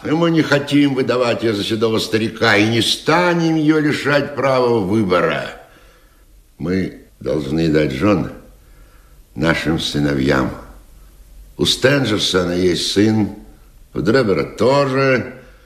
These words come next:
и каждый из них с радостью примет в дом твою дочь.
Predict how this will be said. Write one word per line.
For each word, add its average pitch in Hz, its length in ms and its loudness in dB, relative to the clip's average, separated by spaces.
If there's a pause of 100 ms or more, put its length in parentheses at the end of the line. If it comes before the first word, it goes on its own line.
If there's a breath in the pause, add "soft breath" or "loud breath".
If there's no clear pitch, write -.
и - 100 -10
каждый 135 680 0
из 107 120 -4
них 80 420 -4
с - 120 -10
радостью 76 840 -2
примет 147 420 -2
в 113 140 -12
дом 123 400 0
твою - 400 0
дочь. - 680 -8